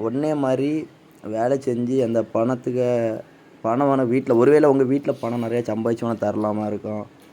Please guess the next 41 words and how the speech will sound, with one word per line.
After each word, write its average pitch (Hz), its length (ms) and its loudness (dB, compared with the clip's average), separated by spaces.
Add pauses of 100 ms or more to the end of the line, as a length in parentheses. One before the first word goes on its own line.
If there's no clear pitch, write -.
(220)
உங்க 110 140 -4
அப்பா 110 280 -2
அம்மா 120 200 0
வேலை 113 200 2
செஞ்சு 113 220 -2
உனக்கு 110 200 -2
தரலாம். 101 300 -4 (160)
எனக்கு 123 280 -2
அப்படிலாம் 120 300 0
கிடையாது. 107 280 -4
நான் 107 140 -4
வேலை 110 200 0
செஞ்சா 113 220 -4
மட்டும் 110 220 -4
தான் 120 80 -4
என் 113 160 -8
செலவு 113 420 -2
எல்லாமே 113 320 0
நான் 117 200 -2
பார்த்துக்கிடுவேன். 104 440 -6 (420)
என்ன 117 120 -6
துணி 131 320 -4
எடுக்கணுமா 131 380 -2
வர 131 120 0
நான் 120 200 -2
கஷ்டப்பட்டு 131 360 -4
நான் 113 100 0
வேலை 110 120 -2
செஞ்சா 110 160 -4
மட்டும் 110 220 -4
தான் 120 100 -2
நான் 104 80 -4
எடுப்பேன். 98 260 -10 (1120)
வீட்டை 139 280 -4
நம்பி 127 300 -2
நான் 127 180 -2
இவ்வளோ 120 220 0
நாளாவே 123 220 0
நான் 120 160 -4
இன்னும் 117 180 -4
இருக்கல. 101 280 -10